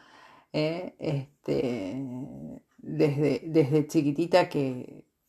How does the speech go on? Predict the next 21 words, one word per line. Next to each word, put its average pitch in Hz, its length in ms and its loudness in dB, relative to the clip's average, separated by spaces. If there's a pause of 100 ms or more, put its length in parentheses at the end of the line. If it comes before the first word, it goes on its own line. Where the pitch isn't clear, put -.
(140)
que - 120 -4
escucho 170 360 2
esta 147 200 -2
frase 156 440 2
de 135 120 4
"vive 151 280 4
y 151 40 6
deja 147 280 0
vivir", 147 400 2
¿no? 196 300 -4 (380)
<laughs> - 2000 -2
Creo 160 260 6
que 160 60 6
es 160 120 2
una 156 220 0
máxima 147 540 0
importante 131 720 -4 (560)
a 135 140 -12
tener 143 340 0
en 139 160 -2
cuenta, 143 640 -2